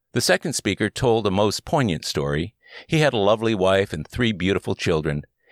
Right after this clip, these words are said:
It seemed that he had just purchased a new electric stove a week before Thanksgiving.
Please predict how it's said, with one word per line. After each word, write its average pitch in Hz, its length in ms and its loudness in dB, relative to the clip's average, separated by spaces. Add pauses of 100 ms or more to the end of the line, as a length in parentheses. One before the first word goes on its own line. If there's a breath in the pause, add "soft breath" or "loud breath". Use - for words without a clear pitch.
(140 loud breath)
It 113 100 -4
seemed 165 320 0
that 127 160 2
he 139 160 -2
had 127 180 0
just - 260 -2
purchased 123 420 -2
a 92 60 2
new 113 200 2
electric 113 400 0
stove 95 400 2
a 85 80 2
week 104 240 -2
before 107 300 -2
Thanksgiving. 85 760 -4